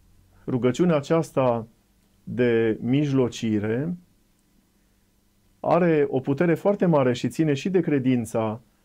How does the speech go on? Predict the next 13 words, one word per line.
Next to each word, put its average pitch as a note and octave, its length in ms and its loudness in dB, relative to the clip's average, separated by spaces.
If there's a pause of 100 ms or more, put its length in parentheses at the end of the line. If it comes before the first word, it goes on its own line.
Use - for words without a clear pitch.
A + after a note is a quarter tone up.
(800)
celui C#3 540 0
care A#2 640 0 (1300)
se - 200 -2
roagă. A2 580 0 (1160)
Chiar D#3 180 2
dacă C#3 240 2
tu C#3+ 140 0
poate C#3 360 2
ești, C#3+ 460 -2
nu, C#3 200 0
cum C#3 180 0
era C3+ 200 4
și B2+ 480 0